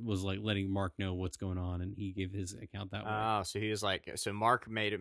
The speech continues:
Speaker 2: may not have been with them the whole time, like, traveling in the group.
Speaker 1: Yeah.
Speaker 2: He's, like, sending word back, like
Speaker 1: No, Mark wasn't even with them.
Speaker 2: Okay,
Speaker 1: This is
Speaker 2: okay.
Speaker 1: Peter.
Speaker 2: So Mark wasn't even part,
Speaker 1: No.
Speaker 2: a disciple. He just had record.
Speaker 1: Yeah, he
Speaker 2: Yeah,
Speaker 1: was
Speaker 2: yeah,
Speaker 1: talking
Speaker 2: gotcha.
Speaker 1: to Peter. Peter's like, "Mark, write this down, write this down."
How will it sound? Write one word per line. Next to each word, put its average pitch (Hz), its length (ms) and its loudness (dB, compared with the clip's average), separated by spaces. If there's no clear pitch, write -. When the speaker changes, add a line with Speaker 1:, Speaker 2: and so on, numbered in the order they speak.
Speaker 2:
may 104 140 -6
not 98 120 -4
have 101 100 -6
been 98 120 -4
with 104 140 -4
them 101 140 -6
the 87 80 -4
whole 92 160 -6
time, 92 260 -4
like, 90 140 -8
traveling 92 440 -4
in 87 120 -12
the 82 40 -14
group. 87 380 -10
Speaker 1:
Yeah. 98 220 2
Speaker 2:
He's, 92 200 -2
like, 87 140 -6
sending 92 320 -4
word 90 220 -8
back, 85 320 -6
like 78 240 -16
Speaker 1:
No, 117 240 6
Mark 104 220 4
wasn't 101 220 2
even 87 220 0
with 90 160 -2
them. - 320 -10
Speaker 2:
Okay, 117 360 4
Speaker 1:
This 117 100 4
is 107 60 2
Speaker 2:
okay. - 100 -6
Speaker 1:
Peter. 98 420 4
Speaker 2:
So 120 120 0
Mark 165 200 10
wasn't 123 260 4
even 92 120 -4
part, 123 200 2
Speaker 1:
No. 120 200 8
Speaker 2:
a - 20 0
disciple. 107 500 4
He 120 200 -2
just 107 300 -2
had 95 340 0
record. 92 460 -2
Speaker 1:
Yeah, 123 220 4
he 101 140 6
Speaker 2:
Yeah, 123 60 6
Speaker 1:
was 113 120 2
Speaker 2:
yeah, 85 80 -6
Speaker 1:
talking 123 220 0
Speaker 2:
gotcha. - 100 -2
Speaker 1:
to 113 60 2
Peter. 98 180 2
Peter's 107 280 0
like, 98 220 -2
"Mark, 117 260 4
write 107 180 2
this 107 140 -2
down, 90 240 -2
write 107 160 0
this - 180 -4
down." 85 300 -4